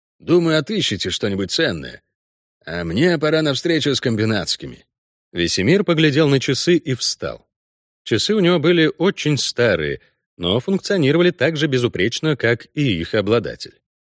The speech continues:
"Шахтарум назначил на полночь.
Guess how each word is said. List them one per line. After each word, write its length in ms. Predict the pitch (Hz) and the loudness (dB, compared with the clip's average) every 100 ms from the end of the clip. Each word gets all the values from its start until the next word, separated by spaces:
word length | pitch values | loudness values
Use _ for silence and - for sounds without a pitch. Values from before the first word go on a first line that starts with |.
| _ | _
"Шахтарум 840 | - 98 135 120 151 160 131 98 90 | -10 -4 -4 0 2 2 2 -2 -2
назначил 540 | 123 117 143 135 131 | -2 2 2 2 2
на 140 | 123 113 | 0 2
полночь. 580 | 139 92 71 - - | 0 0 -4 -18 -20